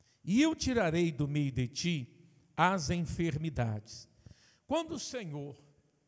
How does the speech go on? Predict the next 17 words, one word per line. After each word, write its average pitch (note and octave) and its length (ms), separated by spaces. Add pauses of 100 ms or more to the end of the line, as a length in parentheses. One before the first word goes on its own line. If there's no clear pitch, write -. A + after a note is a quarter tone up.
(800)
Ele F3 180
fala G#3+ 360
ao F#3+ 160
povo C#3+ 500 (960)
da A3 160
importância C4+ 960
que - 120
Ele A#3+ 140
teria G3 500
para F#3+ 180
levar F3+ 400
o F#3 80
povo E3+ 320
até E3+ 220
a E3+ 60
terra E3+ 260
prometida, E3+ 760